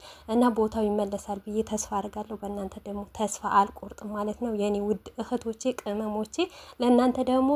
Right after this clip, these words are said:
ሰውን እንደዚህ ስትረዱ ያላሰባችሁ እንጀራ ይስጣችሁ። እውነት ከልቤ ነው ምላችሁ ይሄ ነገር ማለት ነው። የማታ እንጀራ ይስጣችሁ፣ እርፍ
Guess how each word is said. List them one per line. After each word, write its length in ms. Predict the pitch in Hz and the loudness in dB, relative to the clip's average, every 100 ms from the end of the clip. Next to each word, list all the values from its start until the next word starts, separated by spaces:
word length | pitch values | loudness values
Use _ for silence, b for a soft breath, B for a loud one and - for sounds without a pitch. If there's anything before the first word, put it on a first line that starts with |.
| 277 | 2
ሰውን 300 | 226 220 214 | -4 -4 -4
እንደዚህ 420 | 220 214 202 214 | -2 -4 -4 -6
ስትረዱ 380 | - - 220 220 277 | -10 -12 -6 0 2
ያላሰባችሁ 720 | 202 196 196 202 196 - - - | 4 0 -6 -8 -10 -8 -12 -6
እንጀራ 380 | 208 202 208 202 | -2 0 0 -2
ይስጣችሁ። 500 | 202 - 214 208 - - | -6 -6 -6 -6 -6 -4
እውነት 320 | - 233 254 - | 0 2 2 2
ከልቤ 420 | 247 233 240 - 233 | 4 6 4 4 2
ነው 160 | 202 190 B B B | 2 -4 B B B
ምላችሁ 460 | 233 233 220 202 214 | 2 4 4 0 -6
ይሄ 160 | 208 214 208 | -4 0 0
ነገር 300 | 202 220 233 | -2 -2 -2
ማለት 320 | 214 208 214 | 0 -2 -4
ነው። 140 | 277 330 | 0 4
የማታ 320 | 226 196 190 | 4 0 -4
እንጀራ 280 | 202 180 185 | -6 -4 -6
ይስጣችሁ፣ 400 | 202 - 214 - | -8 -12 -16 -8
እርፍ 260 | 233 220 214 | -4 -4 -4